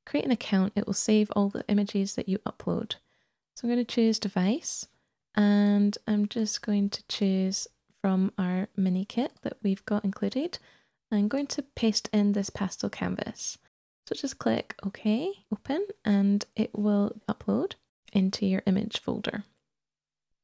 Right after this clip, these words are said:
Okay, now select that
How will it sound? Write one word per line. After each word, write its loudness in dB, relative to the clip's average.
Okay, 2
now 6
select -2
that -2